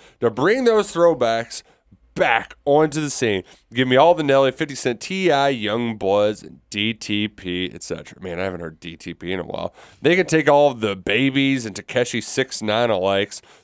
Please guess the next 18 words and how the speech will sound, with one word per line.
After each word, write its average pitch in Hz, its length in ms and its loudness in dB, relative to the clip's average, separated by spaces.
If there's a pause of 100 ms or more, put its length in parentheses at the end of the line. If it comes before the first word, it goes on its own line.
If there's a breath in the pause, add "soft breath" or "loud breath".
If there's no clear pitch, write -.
throw 139 200 6
'em 156 100 2
in 131 60 0
the 107 80 -4
garbage, 123 600 4
burn 160 220 6
it 151 100 0
down, 120 280 2
take 196 240 2
out 220 140 2
their 190 100 2
new 190 220 2
age 190 180 2
suckets, - 540 0
and, 139 260 0
well, 127 400 4 (460 soft breath)
suck - 380 -8
it. - 100 -20